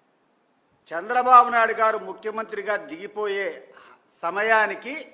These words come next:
నలభై ఐదు లక్షల పెన్షన్లుంటే, జగన్మోహన్ రెడ్డి గారు పదవి దిగిపోయేటప్పటికి ఇరవై లక్షల మందికి పెన్షన్లు అదనంగా వచ్చినాయి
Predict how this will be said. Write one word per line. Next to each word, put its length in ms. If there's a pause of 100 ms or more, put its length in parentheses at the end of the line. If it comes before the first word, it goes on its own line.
(180)
నలభై 520
ఐదు 260
లక్షల 400
పెన్షన్లుంటే, 840 (800)
జగన్మోహన్ 840
రెడ్డి 200
గారు 360 (320)
పదవి 260
దిగిపోయేటప్పటికి 920
ఇరవై 280
లక్షల 380 (100)
మందికి 280
పెన్షన్లు 380
అదనంగా 400
వచ్చినాయి 360